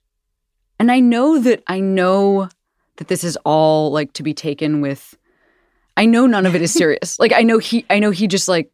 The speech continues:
Speaker 1: whatever. But I just remember that, and sometimes I repost it, that photo where he's, like, somebody has handed him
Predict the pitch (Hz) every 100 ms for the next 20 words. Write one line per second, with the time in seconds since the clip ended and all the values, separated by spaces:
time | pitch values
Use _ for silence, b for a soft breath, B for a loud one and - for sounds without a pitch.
0 | _ 185 180 156 139 160 _ - 202 -
1 | 196 214 214 202 196 180 156 _ _ B
2 | B B B B B _ _ 202 247 226
3 | 294 392 294 170 165 165 165 - 233 -
4 | 160 - - 175 190 175 151 170 147 160
5 | 147 _ b b - 190 196 202 180 -
6 | 165 160 165 151 160 160